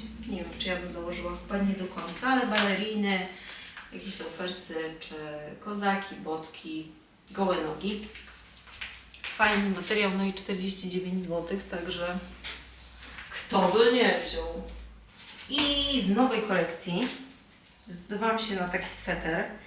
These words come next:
Sto dwadzieścia dziewięć złotych, X S K, bo w sumie też, ojej, strona <laughs> taki krótki, strona mi podpowiadała, żeby wziąć X S-kę. Jest to taki sweter bardzo cienki,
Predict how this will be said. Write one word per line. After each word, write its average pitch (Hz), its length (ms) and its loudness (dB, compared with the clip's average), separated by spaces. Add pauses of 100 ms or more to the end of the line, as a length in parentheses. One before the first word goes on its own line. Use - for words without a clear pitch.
(280)
Sto - 180 0
dwadzieścia 220 540 2
dziewięć 190 320 0
złotych, 170 500 0 (160)
X 240 340 -4
S 190 360 4
K, - 160 -4 (240)
bo 190 140 -2
w 190 60 -4
sumie 220 200 -2
też, 214 140 0 (380)
ojej, 160 240 0 (500)
strona 185 300 -2
<laughs> - 180 -2
taki - 400 -4
krótki, 175 380 -6 (300)
strona 196 220 2
mi 190 140 2
podpowiadała, 175 960 2 (560)
żeby - 320 -6
wziąć 175 220 -2 (100)
X - 120 -8
S-kę. - 420 -2 (1080)
Jest 180 380 2
to 392 60 2
taki 262 360 0
sweter 226 640 0 (500)
bardzo 220 280 0
cienki, 190 680 0